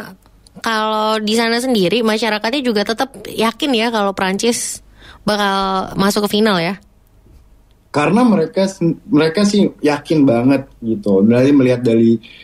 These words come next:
Speaker 2: beberapa pemainnya dan aku rasa sih para pemain Prancis ini sangat siap ya untuk, eh, melaju ke babak selanjutnya gitu kalau dari yang aku lihat. Dan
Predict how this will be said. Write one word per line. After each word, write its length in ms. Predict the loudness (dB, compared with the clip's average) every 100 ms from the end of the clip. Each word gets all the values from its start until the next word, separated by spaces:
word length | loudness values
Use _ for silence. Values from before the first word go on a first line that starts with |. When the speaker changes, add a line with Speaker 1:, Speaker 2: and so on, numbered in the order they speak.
| -20 _
Speaker 2:
beberapa 480 | 0 0 0 0
pemainnya 480 | -2 0 2 4 4
dan 320 | 2 2 0 -2
aku 300 | -6 -2 0
rasa 340 | 2 2 0
sih 220 | 0 0
para 240 | 2 0 2
pemain 320 | 2 2 2
Prancis 400 | 0 0 0 2
ini 180 | 2 2
sangat 460 | -2 -4 -4 -8 -14 -18
siap 480 | -6 0 2 0 0
ya 120 | 2
untuk, 460 | 2 0 -2 -4 -4
eh, 360 | -2 0 2
melaju 360 | 2 2 2 0
ke 120 | 0
babak 260 | 0 0 -2
selanjutnya 560 | -2 2 2 2 0 0 -2
gitu 260 | -4 -4 -2
kalau 180 | 2 4
dari 200 | 4 2
yang 120 | 0
aku 140 | -2
lihat. 160 | 0 2
Dan 160 | 0